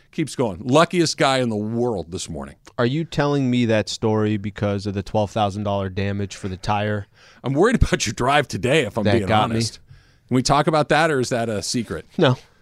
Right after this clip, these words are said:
Speaker 2: Yeah, you can talk about it. <laughs>
Speaker 1: Why are you going to San Diego in the middle of a bomb cyclone in, on a Tuesday afternoon?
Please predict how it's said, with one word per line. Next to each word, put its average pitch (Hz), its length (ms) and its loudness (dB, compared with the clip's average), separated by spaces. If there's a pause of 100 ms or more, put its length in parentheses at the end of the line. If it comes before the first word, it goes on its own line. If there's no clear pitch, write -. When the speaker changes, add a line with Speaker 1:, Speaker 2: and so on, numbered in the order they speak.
(580)
Speaker 2:
Yeah, 190 240 0
you 139 80 4
can 139 80 -12
talk 196 180 2
about - 240 -2
it. 262 140 -4
<laughs> - 1500 -18
Speaker 1:
Why 131 280 2
are 220 80 2
you 202 140 0
going 165 240 0
to 139 40 -2
San 147 260 -2
Diego 135 340 0
in 104 60 -2
the 107 60 0
middle 123 280 2
of 101 80 -2
a 107 40 0
bomb 117 300 0
cyclone 98 640 -2
in, 101 360 -4
on 101 160 -6
a 92 40 -4
Tuesday 104 400 -2
afternoon? 95 440 -6